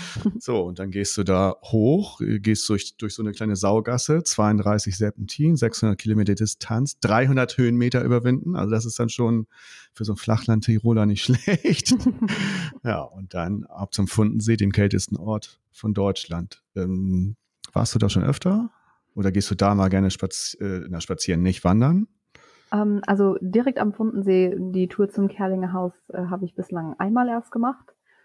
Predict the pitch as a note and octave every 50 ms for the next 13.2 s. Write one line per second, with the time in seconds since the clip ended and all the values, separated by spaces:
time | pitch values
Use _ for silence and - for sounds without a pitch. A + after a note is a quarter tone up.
0 | _ _ _ _ G3+ F#3+ F#3+ F#3+ F#3 F#3 F#3 F#3 F#3 F#3 F#3 A#3 - _ _ _
1 | _ _ - - F3 F3 F3+ F3+ - _ F3+ F3+ F3 F3 F3 F3 F3 E3+ - -
2 | D3+ D#3 D#3+ E3 D#3+ E3 E3 - _ _ _ _ A#3+ F3+ F#3 F3+ F3+ F3 F3+ F3
3 | F3 F3 - - F3 E3+ E3+ E3 E3 - _ - F3 E3+ - - F3 E3+ - F3+
4 | F3 - F3+ F3 E3+ E3+ F3+ F3+ - G3+ G3+ G3 - G#3 G3 G3 G3 G#3 G#3 -
5 | - - - G3 - - F#3 F#3 F#3 F3+ F3+ F3+ F3+ - - - - - - _
6 | _ _ - F3+ F3 F3+ E3+ E3+ - D#3+ D#3 - D#3+ F3 - - D3+ E3 D3 D3
7 | - D3+ D#3+ F3 E3+ - - - E3 - F3 - - - - - - - - -
8 | - - - D3 - - - F3 F#3 F#3+ F3 - - _ - E3+ E3+ F3 - D3
9 | F3 - - - - E3+ F3 E3+ E3+ E3+ - - D#3+ - G3 G3 F#3 F#3 F3+ F3+
10 | - - - D3+ E3 - - - F3 - - - F3 F3+ - F#3+ F3+ F3 F3 -
11 | F#3+ F#3+ F3+ E3+ F3 F3+ F3+ F3 - - - F#3+ F3+ F3+ F3 - - - _ -
12 | - - - - _ _ _ _ _ _ - F#3+ F3+ F3 E3+ F3+ F3 E3+ E3 E3
13 | D#3+ D#3 D#3+